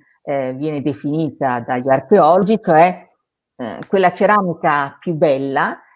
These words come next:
eh, che era proprio destinata ad essere portata a tavola per servire cibi e bevande, chiaramente, come in questo caso, dove abbiamo,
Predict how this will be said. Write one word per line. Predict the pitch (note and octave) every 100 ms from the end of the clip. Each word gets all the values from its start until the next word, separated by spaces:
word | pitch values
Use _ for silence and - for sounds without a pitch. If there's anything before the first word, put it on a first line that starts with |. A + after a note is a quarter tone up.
| _
eh, | - E3 D3 -
che | A3
era | F3+ A3 F3
proprio | E3+ C#3+ G3+
destinata | D#3 D3+ - G#3 F#3 A#2 A#2 - D3 F#3+ -
ad | - A#2+ - - -
essere | - E3+ E3
portata | D3 B2+ C#3 B2 A#2+
a | A#2
tavola | C#3 - B2+ B2+ C3 F3 G#3+ _ _
per | - D#3+ B2
servire | - G#3+ C#3 A2 B2 - B2
cibi | - B2 G2+ C#3 C#3+
e | G2+ A#2 B2
bevande, | A#2 A#2 C3 E2+ G#2 D3
chiaramente, | - A#2 B2 B2+ F#2+ A#2+ - E3 D#3+
come | A#2+ A#2 A2+ A2+ _ _
in | B2+
questo | B2+ A#2 A#3+
caso, | A#3 G#2+ A#2+ D3+ E3+
dove | B2 B2
abbiamo, | B2+ B2 A2+ A#2+ A2